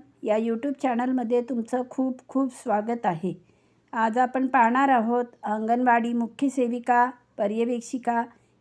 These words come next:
या परीक्षेमध्ये येणारी महत्त्वाची प्रश्नोत्तरे, जी तुमच्यासाठी अतिशय महत्त्वाची आहेत. आणि ही प्रश्नोत्तरे प्रिव्हियस एक्झाममध्ये आलेली आहेत. मित्रांनो,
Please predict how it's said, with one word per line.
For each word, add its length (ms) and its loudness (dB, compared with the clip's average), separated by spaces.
या 140 4
परीक्षेमध्ये 760 0
येणारी 520 -2
महत्त्वाची 640 0
प्रश्नोत्तरे, 880 -2
जी 160 -2
तुमच्यासाठी 840 -2
अतिशय 480 -4
महत्त्वाची 680 -2
आहेत. 300 0
आणि 220 0
ही 180 4
प्रश्नोत्तरे 960 0
प्रिव्हियस 540 -2
एक्झाममध्ये 640 -2
आलेली 460 0
आहेत. 300 0
मित्रांनो, 560 2